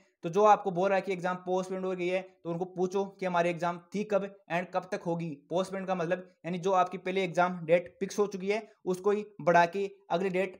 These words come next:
आती है, तो उसको पोस्टपोन कहते हैं। लेकिन आपकी डेट अभी आई नहीं, तो हम पोस्टपोन का कोई जवाब नहीं दे सकते कि आपकी एग्जाम पोस्टपोन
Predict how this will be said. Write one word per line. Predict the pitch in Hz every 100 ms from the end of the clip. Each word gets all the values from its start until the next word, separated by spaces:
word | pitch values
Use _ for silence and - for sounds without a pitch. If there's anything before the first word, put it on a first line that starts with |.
| -
आती | 165 165 180
है, |
तो | 170 190
उसको | 180 202
पोस्टपोन | 190 180 175 185 185
कहते | 175 175
हैं। | 180
लेकिन | 185 185 -
आपकी | 160 -
डेट | 180 185
अभी | 170 170
आई | 160 170
नहीं, | 196 208 - -
तो | 180
हम | 180
पोस्टपोन | 180 180 180
का | 185
कोई | 180 180 208 - _ 147
जवाब | 160 180 170
नहीं | 175
दे | 180
सकते | 185 -
कि | 185
आपकी | 185 170 170
एग्जाम | 156 170 175
पोस्टपोन | 165 165 175